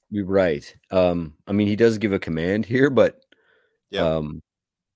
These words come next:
Speaker 1: yeah, this, yeah, she does this on her own now. This is, <laughs> this is practice for her.
Speaker 2: Mm-hmm.
Speaker 1: This is,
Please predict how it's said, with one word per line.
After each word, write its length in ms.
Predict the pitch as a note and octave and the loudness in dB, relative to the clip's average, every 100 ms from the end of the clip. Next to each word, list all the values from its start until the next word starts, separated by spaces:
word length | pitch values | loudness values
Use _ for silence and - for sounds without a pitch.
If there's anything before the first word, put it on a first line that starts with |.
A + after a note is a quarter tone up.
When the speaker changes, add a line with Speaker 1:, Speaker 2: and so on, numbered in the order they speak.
| _ _ _ | _ _ _
Speaker 1:
yeah, 440 | F#2+ F2+ E2+ A#1+ | -4 -2 -4 -10
this, 280 | F#2+ G#2 - - | -6 -4 -4 -4
yeah, 320 | G2+ E2 D#2+ | 0 0 -4
she 180 | - A2+ | -10 -4
does 240 | G#2 G2 | -2 -2
this 220 | G#2 F2+ | -6 -6
on 140 | F2+ E2+ | -6 -6
her 200 | D#2 D#2+ | -6 -6
own 220 | D#2 D2 | -8 -10
now. 180 | B1+ A1+ | -12 -14
This 220 | F2 F#2 | -12 -10
is, 160 | E2+ - | -12 -12
<laughs> 40 | |
this 500 | F2+ B2+ F#2+ G2 G2 | -4 -4 -2 -6 -6
is 140 | G2+ - | -8 -10
practice 560 | - D2+ D#2+ - D2 | -8 -8 -8 -12 -16
for 160 | - - | -16 -18
her. 260 | - - _ B2 | -18 -20 _ -16
Speaker 2:
Mm-hmm. 180 | C3+ D3+ | -10 -8
Speaker 1:
This 160 | B2 | -8
is, 240 | D#2+ D#2 | -12 -16